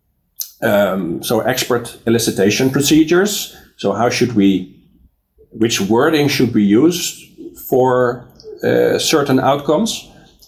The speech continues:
If you are with a group of twenty experts, they will all have a different view on this. But there are formal procedures to, uh, to tune the wording, to select carefully what the associations are of the words, words that you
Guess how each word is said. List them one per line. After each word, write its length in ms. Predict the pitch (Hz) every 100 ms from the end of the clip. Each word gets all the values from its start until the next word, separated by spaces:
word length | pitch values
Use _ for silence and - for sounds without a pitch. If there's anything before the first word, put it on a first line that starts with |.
| _
If 160 | - 175
you 100 | 151
are 320 | - 151 160
with 140 | 131
a 60 | 107
group 240 | - 156
of 140 | 151 -
twenty 320 | 135 131 101
experts, 500 | 131 - 90 78 -
they 120 | 104
will 160 | 98 98
all 280 | - 110
have 140 | 101 95
a 40 |
different 320 | 95 127 117 104
view 300 | 113 180 104
on 100 | 87
this. 360 | 85 85 - - - - - _ _
But 120 | 120
there 140 | 120 117
are 80 | 143
formal 440 | - 156 165 139
procedures 680 | 120 98 131 143 95 90 -
to, 400 | - 98 80 -
uh, 320 | - 87 - -
to 140 | -
tune 320 | - 185 175
the 80 | 190
wording, 560 | 120 120 139 143 151 143
to 440 | 127 113 104 - - - -
select 520 | - 135 143 147 -
carefully 720 | 160 170 175 135 127 127 127 - - _ _ _ _
what 280 | - 110 139
the 140 | 143 117
associations 760 | 139 131 - 127 127 117 101
are 260 | 98 113 143
of 100 | 123
the 100 | 110
words, 380 | 113 113 - 117
words 380 | 113 107 98
that 220 | 107 120 120
you 320 | 107 98